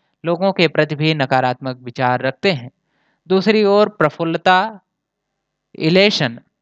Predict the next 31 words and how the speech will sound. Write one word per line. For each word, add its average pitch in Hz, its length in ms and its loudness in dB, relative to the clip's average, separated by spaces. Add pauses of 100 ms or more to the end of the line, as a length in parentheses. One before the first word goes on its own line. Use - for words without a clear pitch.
(240)
व्यक्तित्व 185 500 -2
का 214 200 2
धनात्मक 139 520 -2
शील 127 260 -4
गुण 156 160 -2
है। 139 280 0 (500)
प्रफुल्लित 214 560 0
व्यक्ति 196 300 0
हमेशा 147 420 0
हंसता 131 380 -4
मुस्कुराता 165 540 0
रहता 170 340 2
है। 175 240 -8 (380)
उसके 175 260 0
व्यक्तित्व 139 480 -4
में 185 220 0
विशेष 151 360 0
प्रकार 143 420 0
का 151 160 -2
चुंबकीय 135 520 -4
आकर्षण 135 460 0
होता 160 280 -4
है। 127 160 -16 (540)
वह 180 120 4
दुखों 185 360 0
की 214 300 -4
कदापि 156 460 0
परवाह 131 420 -4
नहीं 120 240 -10
करते 175 420 -2
हुए 180 360 -4